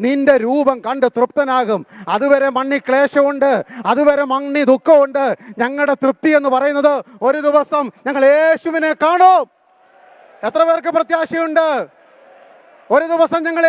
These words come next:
യേശുവിനെ കാണും. ഇന്ന് നമ്മൾ മുഖാമുഖമായി കാണുന്ന പോലെ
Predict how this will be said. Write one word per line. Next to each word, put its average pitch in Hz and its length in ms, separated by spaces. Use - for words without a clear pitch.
യേശുവിനെ 339 760
കാണും. 349 400
ഇന്ന് 294 240
നമ്മൾ 330 200
മുഖാമുഖമായി 339 760
കാണുന്ന 339 340
പോലെ 330 280